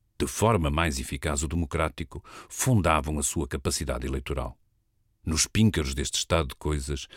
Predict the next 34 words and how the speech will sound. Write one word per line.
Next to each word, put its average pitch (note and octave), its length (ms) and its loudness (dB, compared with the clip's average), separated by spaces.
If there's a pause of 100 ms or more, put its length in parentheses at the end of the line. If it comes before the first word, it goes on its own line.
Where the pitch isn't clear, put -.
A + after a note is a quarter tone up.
(140)
está - 180 -2
a C3 40 2
ocasião E2+ 680 2 (260)
em A#2+ 100 4
que A2+ 100 0
democráticos A#2 680 2
no F2+ 140 0
governo D#2 360 -2
conseguiram A#2+ 460 2
publicar, F2 640 -2 (400)
na D2 160 0
véspera D2+ 480 0
das C2+ 140 -4
primeiras F2 440 2
eleições F#2+ 460 2
gerais C#2+ 440 0
após C#2+ 280 -2
o C#2 40 -6
período F2+ 300 0
sidonista, F2+ 720 0 (400)
a - 60 0
onze F#2+ 360 2
de D#2+ 40 -2
maio F#2 320 2
de C#2+ 80 -4
mil C3 160 4
novecentos A2+ 420 0
e D#2+ 60 -2
dezanove, D2+ 560 -2 (340)
um C#3+ 160 6
diário C#3 380 2
do B2+ 100 0
governo D#2+ 480 0
com F2 220 -2